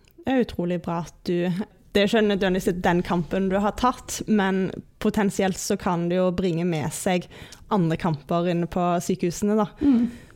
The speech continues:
Speaker 1: Som, eh, jeg kan se for meg det er mange som ikke har orket å ta.
Speaker 2: Mm, og det skjønner jeg.
Speaker 1: Mm. Det er kjempebra. Nå fant du ut at det er nettopp dette du brenner for.
Speaker 2: Eh, jeg har vært opptatt av likestilling og menneskerettigheter helt fra jeg var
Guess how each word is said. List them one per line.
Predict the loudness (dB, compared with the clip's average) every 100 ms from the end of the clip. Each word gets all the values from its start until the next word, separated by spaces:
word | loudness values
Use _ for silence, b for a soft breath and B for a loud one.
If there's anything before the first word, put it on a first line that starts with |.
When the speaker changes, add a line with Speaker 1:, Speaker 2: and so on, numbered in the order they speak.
| -20 -20
Speaker 1:
Som, | -2 0 2 2
eh, | 2 2 0
jeg | -2
kan | -2 -2 0
se | -2
for | -2
meg | 0 2
det | 0
er |
mange | 0 -2
som | -2 -4
ikke | -2 -2
har | -2 -2 -6 -6
orket | -6 -6 -6
å | -6
ta. | -2 -4 -4 -2
Speaker 2:
Mm, | 2 2 0
og | 0
det | 0
skjønner | 2 2 2
jeg. | -2 -8 -4
Speaker 1:
Mm. | 0 0 0 -4 -6 b b b b b _ -8
Det | -8
er | -4 -8
kjempebra. | -6 -10 -10 -14 _ _ _ _ _ _ _ _
Nå | 0 2
fant | 0 -4 -2
du |
ut | 0 2 0 -2 -12 -20 _
at | -4 -4 -8 _
det | 0
er |
nettopp | 0 -2 -4
dette | -4 -6 -2 -2
du |
brenner | 0 -2 -4 -4
for. | -4 -4 B B B B B -20 -10 2
Speaker 2:
Eh, | 4 6
jeg | 6 6 6
har | 4
vært | 4 2
opptatt | 0 0 0 0 2
av | 2 4 4
likestilling | 4 0 -2 2 4 4 4 2
og | 0 0 2
menneskerettigheter | 2 2 0 -2 -2 0 -2 0 0 0
helt | 0 0 0 -4
fra | -4 0
jeg | 2 2
var | 2 0 0 0 0 -2